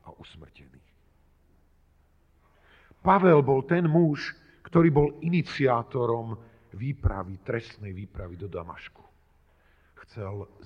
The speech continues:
zlikvidovať kresťanov, kdekoľvek sa nachádzajú. Ale aj po tom, čo sa stal kresťanom. Spomínate si na to, aký bol nepríjemný pre Petra Pavel v Antiochii?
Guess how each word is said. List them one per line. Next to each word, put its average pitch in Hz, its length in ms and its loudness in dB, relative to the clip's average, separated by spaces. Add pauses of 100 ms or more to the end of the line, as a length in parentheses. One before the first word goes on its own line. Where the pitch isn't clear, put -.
zlikvidovať 101 640 -12
kresťanov, 82 560 -16
kdekoľvek 71 480 -18
sa - 160 -20
nachádzajú. 78 420 -20 (300)
Ale 123 220 -8
aj - 20 -10
po - 140 -12
tom, 156 100 -10
čo 139 160 -20
sa - 80 -20
stal 127 240 -10
kresťanom. 123 560 -12 (560)
Spomínate 104 560 -10
si - 160 -18
na 101 80 -12
to, 117 320 -8 (480)
aký 95 240 -14
bol 104 160 -6
nepríjemný 104 640 -10
pre 90 240 -12
Petra - 540 -8 (1040)
Pavel 101 540 -2 (580)
v - 60 -10
Antiochii? 98 720 -10